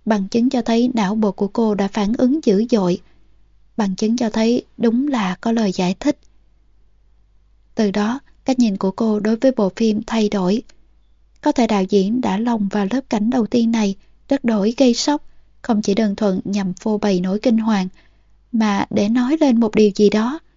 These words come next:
"Các vị hãy tập trung và hãy chăm chú theo dõi những gì tôi phải cho các vị thấy." Hoặc, "Hãy làm như tôi đã làm với con dao mổ. Mở mắt ra."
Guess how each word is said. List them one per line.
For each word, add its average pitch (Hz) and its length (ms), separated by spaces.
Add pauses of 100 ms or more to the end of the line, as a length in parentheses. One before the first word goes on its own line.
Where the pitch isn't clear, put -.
(1200)
"Các 240 220
vị 175 320
hãy 190 180
tập 220 280
trung 233 240 (440)
và - 100
hãy 208 140
chăm 247 280
chú 269 280
theo 269 200
dõi 202 280
những 233 280
gì 214 180
tôi 202 200
phải 196 260
cho 240 140
các 269 240
vị 196 160
thấy." 247 380 (720)
Hoặc, 190 280 (960)
"Hãy 185 280
làm 202 220
như 196 140
tôi 202 280
đã 180 160
làm 208 360
với 233 160
con 240 240
dao 226 200
mổ. 202 400 (500)
Mở 196 240
mắt 302 260
ra." 254 280